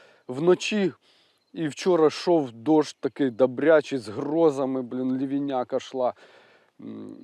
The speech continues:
сьогодні вітер, тому не знаю, що буде з рибою. Але був план порибалити на наноджигову паличку. Е, така X-Game до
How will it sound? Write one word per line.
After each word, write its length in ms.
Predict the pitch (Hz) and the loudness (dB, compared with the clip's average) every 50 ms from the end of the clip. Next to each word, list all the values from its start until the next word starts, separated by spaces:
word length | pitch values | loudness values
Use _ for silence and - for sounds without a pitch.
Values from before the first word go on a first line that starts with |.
| - | -20
сьогодні 420 | - - - 190 165 143 147 143 131 | -8 0 2 2 2 4 2 0 -2
вітер, 600 | 117 117 147 185 220 202 - - 220 208 196 - _ _ _ _ _ _ _ _ _ _ _ _ _ _ _ _ _ _ - _ _ _ - _ | -2 -4 -8 -8 -8 -2 2 4 4 4 2 -2 _ _ _ _ _ _ _ _ _ _ _ _ _ _ _ _ _ _ -20 _ _ _ -16 _
тому 240 | - 151 156 160 160 | -4 -4 -2 -2 0
не 160 | 160 165 165 | 2 2 2
знаю, 340 | 156 135 113 156 139 131 127 | 2 2 2 2 2 2 0
що 340 | 120 - - - 170 185 190 | -2 -6 -6 0 4 4 4
буде 420 | 156 139 131 151 156 127 147 147 | 4 2 -4 -4 -2 0 0 0
з 100 | 123 - | 0 -2
рибою. 400 | 127 123 117 113 104 90 107 110 - - | -4 -4 -4 -4 -6 -4 -6 -6 -4 -2
Але 260 | 131 139 156 180 196 | 0 2 4 4 2
був 320 | 170 139 139 175 185 160 - _ | 2 0 0 -2 -2 -2 -4 _
план 380 | - 156 143 131 123 120 117 - - - - - - _ _ | 0 4 6 6 6 4 2 -6 -10 -16 -20 -20 -20 _ _
порибалити 920 | - 180 190 185 170 160 156 135 135 165 175 175 170 165 - - 170 160 | 2 4 6 6 6 4 2 2 4 4 4 6 4 2 0 0 -2 -2
на 300 | 147 143 147 147 143 131 - - - _ _ - | -2 0 0 0 -2 -2 -4 -8 -20 _ _ -10
наноджигову 1300 | 135 139 151 160 165 170 170 165 160 151 127 _ - 131 120 110 135 156 156 127 147 143 143 139 139 131 | -6 -2 0 0 0 0 0 0 0 -2 -4 _ -14 -16 -10 -4 0 0 0 0 0 -2 -2 -2 -4 -6
паличку. 640 | _ - 143 123 117 110 107 107 - - 113 104 _ - - - _ _ _ - | _ 0 2 2 2 0 -4 -6 -10 -14 -18 -18 _ -20 -20 -20 _ _ _ -20
Е, 40 | - - - - _ | -20 -20 -20 -10 _
така 400 | - 143 - - 165 143 127 - - - | -4 -4 -2 2 2 2 2 2 0 -4
X-Game 720 | 175 170 143 131 127 131 120 127 175 196 208 202 185 156 | -6 -6 -6 -6 -8 -10 -8 -4 -2 -2 -2 -2 -4 -6
до 380 | 143 131 120 156 165 170 151 | -8 -4 -2 0 0 0 -2